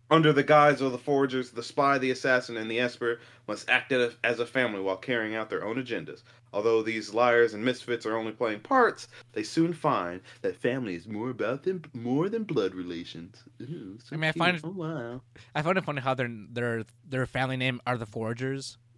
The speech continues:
Speaker 2: <laughs>
Speaker 1: Yeah.
Speaker 2: Given their circumstances. Uh, so, th-, so for those of you who've never encountered Spy X Family, how?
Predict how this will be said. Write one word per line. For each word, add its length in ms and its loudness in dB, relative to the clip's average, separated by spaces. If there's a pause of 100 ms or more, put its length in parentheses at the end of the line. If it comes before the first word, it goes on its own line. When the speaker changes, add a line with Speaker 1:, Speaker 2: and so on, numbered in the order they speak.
(960)
Speaker 2:
<laughs> 40 -12 (720)
Speaker 1:
Yeah. 460 -2 (120)
Speaker 2:
Given 200 -4
their 80 -4
circumstances. 880 -6 (1500)
Uh, 540 -6 (400)
so, 340 -2
th-, 140 -2
so 220 4 (240)
for 80 2
those 140 8
of 40 4
you 100 8
who've 120 4
never 460 4 (360)
encountered 560 0
Spy 220 2
X 100 -4
Family, 540 -4 (460)
how? 480 -2